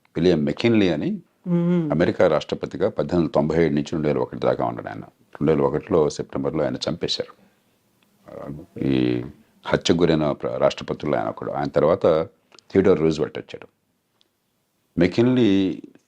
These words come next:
Speaker 1: ఆయన్ని ప్ర-, ప్రస్తావించాడు. మెకిన్లీ రెండుకి ప్రధానంగా పేరున్నవాడు. ఒకటి టారిఫ్లు, ఇతర దేశాల నుంచి దిగుమతుల్ని తగ్గించడం,
Speaker 2: మ్మ్.
Speaker 1: దాని మీద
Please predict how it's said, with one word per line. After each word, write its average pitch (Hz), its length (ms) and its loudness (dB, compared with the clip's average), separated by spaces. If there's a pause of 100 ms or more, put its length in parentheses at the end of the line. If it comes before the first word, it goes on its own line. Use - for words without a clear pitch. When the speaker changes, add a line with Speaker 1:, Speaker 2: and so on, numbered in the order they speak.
(760)
Speaker 1:
ఆయన్ని 90 360 4
ప్ర-, 76 200 -6
ప్రస్తావించాడు. - 800 -2
మెకిన్లీ 120 360 2
రెండుకి 92 340 2
ప్రధానంగా 85 800 4 (120)
పేరున్నవాడు. 62 460 -6
ఒకటి 80 480 -2 (460)
టారిఫ్లు, 76 400 0 (340)
ఇతర 101 200 4
దేశాల 87 380 4
నుంచి 78 240 -4
దిగుమతుల్ని 78 640 -4
తగ్గించడం, - 640 -4 (240)
Speaker 2:
మ్మ్. 156 160 0
Speaker 1:
దాని - 280 -2
మీద 90 380 2